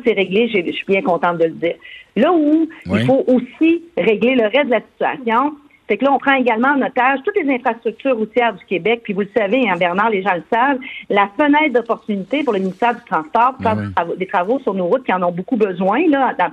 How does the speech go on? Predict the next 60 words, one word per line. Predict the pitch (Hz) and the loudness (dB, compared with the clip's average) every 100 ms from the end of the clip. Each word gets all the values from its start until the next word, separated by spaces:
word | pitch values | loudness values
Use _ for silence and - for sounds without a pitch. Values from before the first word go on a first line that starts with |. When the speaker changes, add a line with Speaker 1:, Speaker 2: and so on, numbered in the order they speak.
| - | -2
Speaker 1:
partout | - - 285 | -6 -2 0
dans | 208 | 0
le | |
Québec, | 170 175 175 254 - - - - | -2 -2 2 2 0 -12 -16 -6
c'est | 190 | -4
beaucoup | 180 240 320 | -2 0 0
de | - | 0
projets | 214 180 180 220 277 | 0 2 2 0 0
qui | - | -4
sont, | 196 175 | -2 -2
qui | 175 - | -4 -4
sont | 196 185 175 | 0 0 0
prévus | - 214 190 277 | 0 0 0 0
pour | 202 | 0
cet | 190 165 | -2 -2
été. | 156 - 294 339 - _ | -2 0 0 -2 -8 _
Ben, | - | -2
elle | 175 | 0
est | 196 | 2
pas | 285 | 0
très | 233 185 | 2 2
grande, | 190 254 220 | 2 2 2
hein. | 196 233 233 | 2 0 -4
Speaker 2:
Mais | - | -4
Speaker 1:
On | 123 | -2
Speaker 2:
non. | 196 | 2
Speaker 1:
peut | |
pas | 285 | 0
creuser | 277 254 214 | 0 0 0
l'hiver. | 226 196 196 202 147 - - | -2 0 0 0 -2 -10 -14
Speaker 2:
C'est | - 127 | -6 -2
ça. | 202 | 0
Speaker 1:
Donc, | 196 - | 0 -2
euh, | 156 - | -2 -2
c'est | 226 | -4
ça, | 208 - _ | -4 -6 _
exact. | - 180 - - - - - | -8 -4 -4 -6 -20 -10 -2
Et | 208 202 | -2 0
ça | 226 | 0
fait | 262 | 2
des, | 247 247 233 - | 2 0 -2 -4
des | 214 190 - | -6 -6 -2
semaines | 269 349 349 | 0 2 2
et | |
des | 214 220 | 2 2
mois | 214 220 247 285 | 4 4 4 2
qu'on | 254 202 | 0 0
négocie. | 254 247 214 - 302 | 2 2 0 -2 -2
On | 277 | 0
a | 214 | 0
eu | 214 | -2
plus | 302 294 | -2 -4
que | 220 | -4
cinquante | 262 330 320 311 | -2 0 2 2
rencontres | 277 208 277 339 | 2 0 0 0
de | 269 | 0
négociation | 208 185 196 175 285 | 0 0 0 0 0
avec | 277 | -2
les | 175 | -2
ingénieurs. | 190 180 165 180 240 | -2 0 0 2 0